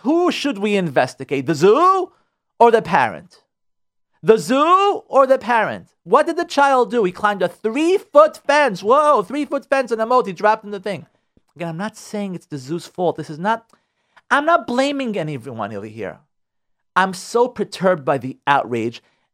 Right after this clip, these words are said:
that everybody has towards the mother. What did she do? She lost a three-year-old child that climbed over a three-foot fence? So we're gonna blame the mother right now? Is that what happens when we're at the zoos?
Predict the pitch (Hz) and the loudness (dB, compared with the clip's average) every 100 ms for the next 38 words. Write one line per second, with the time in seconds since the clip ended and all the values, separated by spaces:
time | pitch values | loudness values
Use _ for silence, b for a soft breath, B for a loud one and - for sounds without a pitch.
0 | _ _ _ 147 - 170 196 175 156 139 | _ _ _ -2 0 -2 0 -2 -2 -6
1 | - 151 139 139 - 135 127 117 117 117 | -2 2 2 -2 -6 -4 -4 -6 -8 -6
2 | 110 110 _ _ _ _ - 135 202 254 | -8 -12 _ _ _ _ -20 -10 -6 -6
3 | 247 - 220 180 240 262 190 160 165 214 | -8 -12 -12 -10 -6 -6 -4 0 2 2
4 | - 156 170 185 247 220 185 165 - 180 | -2 -6 -6 -6 0 2 4 0 -2 0
5 | 185 220 233 240 240 _ _ _ _ - | 2 4 2 2 -2 _ _ _ _ -2
6 | 175 180 - 202 214 247 208 - 214 190 | -2 -2 -2 0 2 -2 0 2 4 6
7 | 165 - 190 214 240 - 214 214 - _ | 4 2 -6 -4 -4 -2 -2 -2 -16 _
8 | 208 214 240 254 - _ _ _ _ _ | 4 4 0 -6 -18 _ _ _ _ _
9 | _ - 196 208 226 240 165 190 220 247 | _ -4 2 2 2 0 0 0 0 0
10 | 208 190 196 208 240 247 254 262 269 180 | -2 0 0 2 2 2 0 -2 0 -2
11 | - 202 233 214 233 180 214 220 226 202 | 0 2 2 2 -4 0 0 0 -6 -6
12 | 185 190 190 202 175 139 190 240 | -4 -2 0 -2 -6 -4 -4 -4